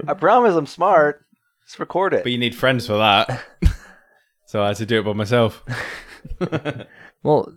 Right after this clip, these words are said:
Speaker 3: the funny thing about these books he writes, 'cause he does one I just said, The Tales of Gro-, the Grotesque, and then he also basically co-authors, sort of, this one called the, the Conchologist's First Book. And
Speaker 1: Conchologist?
Speaker 3: Yeah.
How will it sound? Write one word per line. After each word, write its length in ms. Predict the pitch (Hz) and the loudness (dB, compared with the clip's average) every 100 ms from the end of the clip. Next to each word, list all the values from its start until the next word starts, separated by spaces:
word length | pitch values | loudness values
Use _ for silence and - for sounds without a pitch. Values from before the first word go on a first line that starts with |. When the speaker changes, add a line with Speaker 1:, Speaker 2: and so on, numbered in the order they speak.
| - | -4
Speaker 3:
the 160 | - 131 | -2 2
funny 260 | - 220 | 4 2
thing 160 | 220 160 | 2 0
about 220 | 131 107 | 2 2
these 160 | 120 113 | 0 -2
books 280 | 120 117 - | 0 0 -2
he 100 | 110 | 0
writes, 260 | 101 92 | 0 0
'cause 140 | - 104 | -4 -4
he 80 | 113 | 0
does 180 | 139 | 0
one 160 | 131 123 | 2 2
I 80 | 113 | 0
just 220 | 104 - | -2 -4
said, 180 | 107 101 | -4 -4
The 60 | |
Tales 300 | 98 110 101 | -4 -2 -2
of 100 | 95 | -4
Gro-, 160 | 92 98 - | -6 -6 -6
the 100 | 101 | -4
Grotesque, 540 | 101 95 95 82 - | -4 -2 -4 -4 -6
and 120 | 95 | -6
then 120 | 107 110 | -4 0
he 100 | 113 | 2
also 480 | 131 - 139 127 - - _ _ - | 0 0 -2 -2 -6 -16 _ _ 0
basically 360 | 143 - 135 | 2 2 -4
co-authors, 880 | - - 127 113 107 104 101 110 - - | -2 4 6 6 4 0 0 -4 -14 -20
sort 340 | - 110 107 | -8 -2 0
of, 260 | 92 104 - | 0 -2 -6
this 200 | 101 - | -8 -6
one 180 | 101 113 | -6 -6
called 400 | - 101 92 104 | 0 0 0 -4
the, 300 | 95 98 98 _ - | -6 -6 -8 _ -14
the 100 | 92 | -8
Conchologist's 1080 | - 117 - 120 147 151 160 151 - - | -4 -4 -2 0 2 2 -2 -4 -8 -18
First 380 | - 120 139 - | -6 -2 -2 -4
Book. 520 | - 98 165 - - - _ _ - | -4 -2 -2 -6 -20 -20 _ _ -8
And 480 | 107 113 110 110 - _ - | -2 0 0 -2 -8 _ -12
Speaker 1:
Conchologist? 1040 | - 107 95 - 117 147 135 269 - - - - | -6 -6 -6 -4 -2 -2 -4 -8 -10 -20 -18 -14
Speaker 3:
Yeah. 600 | 120 120 113 95 50 | -10 -8 -4 -4 -6